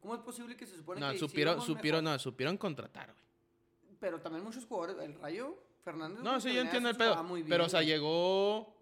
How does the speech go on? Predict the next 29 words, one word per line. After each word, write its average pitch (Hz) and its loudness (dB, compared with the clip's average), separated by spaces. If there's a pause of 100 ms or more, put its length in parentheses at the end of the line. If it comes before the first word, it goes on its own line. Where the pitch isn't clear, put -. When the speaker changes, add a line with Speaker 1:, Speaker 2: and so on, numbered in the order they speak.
(280)
Speaker 2:
a 135 -6
los 135 -6
seis 190 -4
meses, 226 -6
no 196 -4
sé 185 -8
si, 202 -10
no, 160 -4
llegó 139 -2
a - 0
los 180 -4
seis 185 -2
meses 185 -6
el 196 -2
Lescano, 143 -2
no 131 -4
llegó 143 -4
tan 151 -6
directo, 135 -6
Speaker 1:
No, 110 -4
no 120 2
Speaker 2:
¿va? 143 2
Speaker 1:
llegó 127 -10
tan 123 -12
directo. - -14
Speaker 2:
Eh, 131 -2
Roland 135 0
sí 170 -6
llegó. 156 0